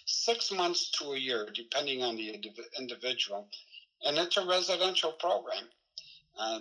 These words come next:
they live in house, they attend meetings, they work, uh,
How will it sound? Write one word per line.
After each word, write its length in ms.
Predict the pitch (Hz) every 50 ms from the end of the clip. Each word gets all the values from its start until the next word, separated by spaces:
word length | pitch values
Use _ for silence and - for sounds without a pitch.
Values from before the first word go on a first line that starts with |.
| 107 -
they 140 | 120 113
live 240 | 110 123 156 165 160
in 120 | 160 156 151
house, 560 | 139 139 143 143 143 139 139 139 139 - -
they 100 | 110 107
attend 380 | 110 - - 127 123 120 117
meetings, 480 | 123 127 131 131 135 127 127 127 - -
they 120 | - - - - _
work, 360 | 127 127 127 131 131 127 - - - - - - - - _ _ _ _ -
uh, 280 | - - - - 104